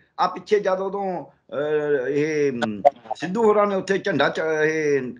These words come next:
ਕੇਸਰੀ ਨਿਸ਼ਾਨ ਚੜਾਇਆ ਸੀ, ਫਿਰ ਕਹਿੰਦੇ ਸੀ, ਅਹ, ਦੀਪ ਸਿੱਧੂ ਵੀ "ਮੈਂ ਤਾਂ ਪੁਲਿਸ ਦੀ ਮਦਦ ਕਰਨ ਗਿਆ ਸੀ।" ਇਹ ਤਾਂ ਸਭ ਨੇ ਸੁਣਿਆ ਹੀ ਹੈ,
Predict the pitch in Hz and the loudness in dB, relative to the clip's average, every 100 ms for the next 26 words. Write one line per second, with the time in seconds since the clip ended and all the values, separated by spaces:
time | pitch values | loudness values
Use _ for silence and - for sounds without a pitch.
0 | - 156 175 185 170 170 170 196 165 131 | -8 -6 -2 -2 0 -2 0 2 4 4
1 | 160 151 131 120 - _ 151 170 160 175 | 4 2 -2 -4 -10 _ -2 -2 0 -2
2 | 190 160 165 147 127 - _ _ 117 135 | -2 0 0 0 -2 -10 _ _ -4 -2
3 | 131 135 151 160 170 170 143 143 156 147 | 0 0 -2 -2 0 2 2 0 -2 -4
4 | 143 151 156 120 110 156 151 143 156 147 | -6 -2 0 2 0 -2 0 0 0 0
5 | 185 196 175 175 226 156 185 233 196 165 | 0 -2 -2 -2 -2 0 2 4 4 2
6 | 254 156 - | 0 -2 -8